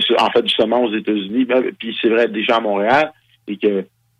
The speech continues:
m-, malgré le poids, elle s'était toujours présentée en bonne forme physique.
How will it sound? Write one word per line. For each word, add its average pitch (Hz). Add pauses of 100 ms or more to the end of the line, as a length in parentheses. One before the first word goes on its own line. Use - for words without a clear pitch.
(220)
m-, 110
malgré 123
le 104
poids, 113
elle 101
s'était 104
toujours 120
présentée 110
en 95
bonne 104
forme 120 (100)
physique. 95